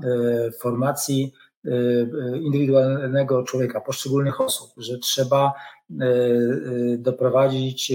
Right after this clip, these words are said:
człowieka do metanoi, do przemiany, do tego, żeby on się nawrócił, mówiąc krótko, do nawrócenia. On wychodził z założenia, że jeżeli, e, człowiek się nawróci,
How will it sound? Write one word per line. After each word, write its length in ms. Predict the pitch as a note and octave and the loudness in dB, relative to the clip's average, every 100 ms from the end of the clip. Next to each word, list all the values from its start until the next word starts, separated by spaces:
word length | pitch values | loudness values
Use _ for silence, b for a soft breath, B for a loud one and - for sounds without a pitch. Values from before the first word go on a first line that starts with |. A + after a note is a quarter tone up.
| B2 | -4
człowieka 840 | - A#2 B2 C3 - B2 B2 B2 - | -4 -4 -2 -2 0 2 2 0 -2
do 260 | A#2+ A#2+ A#2+ | 0 2 2
metanoi, 720 | B2+ C3 C3 C3+ B2+ A2 G#2 A2+ | 0 -2 0 2 2 0 -6 -14
do 80 | |
przemiany, 540 | - - B2+ C3+ B2 A2 - - | -8 -4 0 0 0 -4 -12 -20
do 100 | A2 | -10
tego, 240 | B2+ B2+ | -6 -4
żeby 200 | B2 B2 | -2 0
on 100 | C3 | 0
się 160 | - D3 | 0 0
nawrócił, 520 | D#3 F#3 F3 - G#2 A2 | 2 2 2 0 -12 -18
mówiąc 300 | G#2+ G#2+ - | -16 -14 -10
krótko, 360 | A#2 - A2+ | -10 -12 -10
do 140 | G#2+ C#3 | -6 -2
nawrócenia. 640 | D3+ D3+ D#3+ F3+ C#3 A#2 B B B B - | 0 0 0 2 0 -2 B B B B -6
On 140 | D3 | -4
wychodził 360 | E3 D3+ D3 D3 | -2 -2 -2 -2
z 60 | B2+ | 2
założenia, 600 | C3 B2+ A#2+ D3 C#3 B2+ | 2 4 0 0 0 0
że 240 | B2+ B2 | 0 0
jeżeli, 500 | B2 A#2+ C#3+ C3 B2 B B B _ C#3+ | 0 2 2 0 -2 B B B _ -2
e, 460 | A#2+ A#2+ A2+ A2+ | 0 0 0 -2
człowiek 420 | A2+ C3+ C#3+ C#3+ C3 | -4 0 2 2 2
się 160 | C#3 | 0
nawróci, 840 | C3 B2+ C#3 B2+ - A2+ A2+ B2 | 2 2 2 2 -2 -4 -6 -8